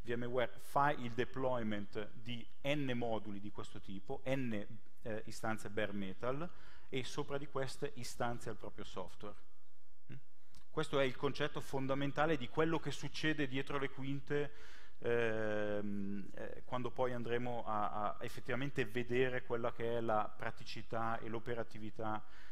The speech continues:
eh, di questa soluzione. Mm? Questo è un concetto fondamentale. Che cosa è VMware Cloud on A W S? È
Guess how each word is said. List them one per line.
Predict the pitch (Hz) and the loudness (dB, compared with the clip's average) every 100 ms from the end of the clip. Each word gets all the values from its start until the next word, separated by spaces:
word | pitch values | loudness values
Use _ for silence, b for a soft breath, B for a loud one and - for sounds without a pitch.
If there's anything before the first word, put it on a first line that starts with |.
| B 101 | B 0
eh, | 101 98 98 95 92 98 | 0 0 0 -2 -2 -2
di | 107 | -2
questa | 117 104 98 | -2 -2 -2
soluzione. | - 92 - - - - - - | -2 -2 -2 -4 -4 -4 -2 -2
Mm? | 120 127 | -2 -2
Questo | - 127 - | -2 -2 0
è | |
un | 120 | 0
concetto | 113 104 117 - 113 104 | 0 -2 -2 0 0 0
fondamentale. | - 110 107 104 95 98 90 - - - B B B B B B B B - - - - - | -2 -2 0 0 0 -2 -2 -2 -2 -2 B B B B B B B B -2 -2 -2 -2 -2
Che | 156 | 0
cosa | - 175 165 156 | 2 2 4 4
è | 151 170 | 4 2
VMware | 120 131 135 135 143 - | 0 0 2 2 2 2
Cloud | - 135 135 147 143 | 0 2 4 2 0
on | 131 | 0
A | 127 | 0
W | 131 127 127 135 151 | 2 0 2 2 2
S? | - - | 0 -2
È | 175 - 127 151 | -2 0 2 2